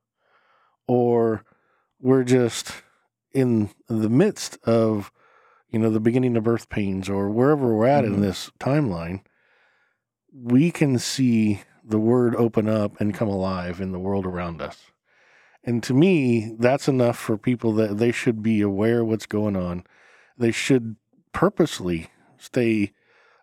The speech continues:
Speaker 1: knowledgeable of what's going on in the world around them, how Satan's trying to attack them, how he's trying to steal their hearts and minds away from God.
Speaker 2: Yeah.
Speaker 1: As we talk today, there's so many ways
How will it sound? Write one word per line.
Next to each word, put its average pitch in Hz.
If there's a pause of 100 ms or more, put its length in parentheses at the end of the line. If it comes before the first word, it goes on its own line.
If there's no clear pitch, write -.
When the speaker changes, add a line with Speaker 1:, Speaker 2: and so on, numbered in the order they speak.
(140)
Speaker 1:
knowledgeable 113
of 95
what's 117
going 120
on 120
in 110
the 107
world 107
around 113
them, 123
how 135
Satan's 117
trying 110
to 101
attack 123
them, 117
how 123
he's 117
trying 117
to 110 (460)
steal 151
their 131
hearts 135
and 113
minds 107
away 104
from 92
God. -
Speaker 2:
Yeah. 110 (500)
Speaker 1:
As 143
we 165
talk 139
today, 147
there's 113
so 151
many 135
ways 104